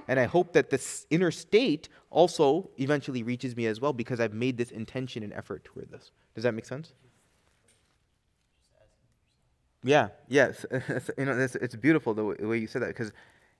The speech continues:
um, when a person has a, a love for Allah in their heart,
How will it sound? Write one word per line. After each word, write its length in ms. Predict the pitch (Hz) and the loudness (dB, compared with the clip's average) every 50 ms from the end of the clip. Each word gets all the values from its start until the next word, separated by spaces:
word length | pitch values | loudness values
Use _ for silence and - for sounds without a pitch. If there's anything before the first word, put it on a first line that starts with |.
| _ _ - | _ _ -2
um, 480 | 120 113 110 104 104 101 98 98 95 - _ _ _ _ _ _ _ _ _ _ _ _ _ _ _ _ _ _ _ _ _ _ _ _ _ _ _ _ _ _ _ _ _ _ _ _ _ _ _ _ _ _ _ _ _ _ _ _ _ _ _ _ _ _ _ _ _ _ _ _ _ _ _ _ _ _ _ _ _ _ _ _ _ _ _ _ _ _ _ _ _ _ _ _ _ _ _ _ _ _ _ _ _ _ _ _ _ _ | 2 2 2 2 2 0 -4 -8 -10 -14 _ _ _ _ _ _ _ _ _ _ _ _ _ _ _ _ _ _ _ _ _ _ _ _ _ _ _ _ _ _ _ _ _ _ _ _ _ _ _ _ _ _ _ _ _ _ _ _ _ _ _ _ _ _ _ _ _ _ _ _ _ _ _ _ _ _ _ _ _ _ _ _ _ _ _ _ _ _ _ _ _ _ _ _ _ _ _ _ _ _ _ _ _ _ _ _ _ _
when 140 | 139 139 127 | 2 2 2
a 40 | 123 | 2
person 360 | - 180 196 - 233 208 175 | 2 0 0 0 -2 -4 -4
has 540 | 127 127 143 143 143 139 139 127 123 117 - - - | -2 0 2 2 2 0 -2 -4 -8 -12 -14 -6 -4
a, 160 | 101 107 - | -4 -2 0
a 60 | 113 | 0
love 200 | 110 110 127 139 | 2 4 4 2
for 160 | - - 139 117 | 4 2 2 2
Allah 260 | 113 110 117 120 117 | 2 2 2 2 0
in 60 | 104 | 0
their 120 | 104 104 | -4 -6
heart, 400 | 98 110 110 113 104 95 113 - | -2 -2 0 0 0 0 -4 -6